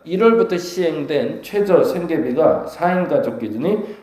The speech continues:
오백사십만 구백육십사 원입니다. 한 가정이,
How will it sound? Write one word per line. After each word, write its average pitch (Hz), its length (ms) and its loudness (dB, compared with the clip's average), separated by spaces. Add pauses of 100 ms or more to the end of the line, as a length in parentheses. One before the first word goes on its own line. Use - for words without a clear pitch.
오백사십만 170 1200 2
구백육십사 127 720 -6
원입니다. 120 520 -10 (800)
한 254 340 2
가정이, 131 800 0